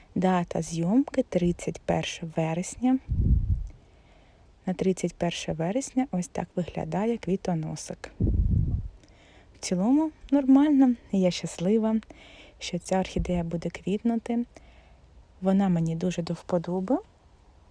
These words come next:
І мені подобається, що взимку я буду милуватися її чарівними фіолетовими квітами.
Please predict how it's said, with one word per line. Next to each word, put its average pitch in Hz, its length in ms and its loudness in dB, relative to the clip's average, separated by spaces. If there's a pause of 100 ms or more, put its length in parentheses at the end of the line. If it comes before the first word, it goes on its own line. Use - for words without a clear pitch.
(580)
І 220 320 4 (720)
мені 214 680 6
подобається, 233 760 2
що - 180 -2
взимку 190 420 2
я 170 140 4
буду 175 260 0
милуватися 160 880 -2 (580)
її 175 200 2
чарівними 175 680 0 (280)
фіолетовими 170 880 0
квітами. - 520 -6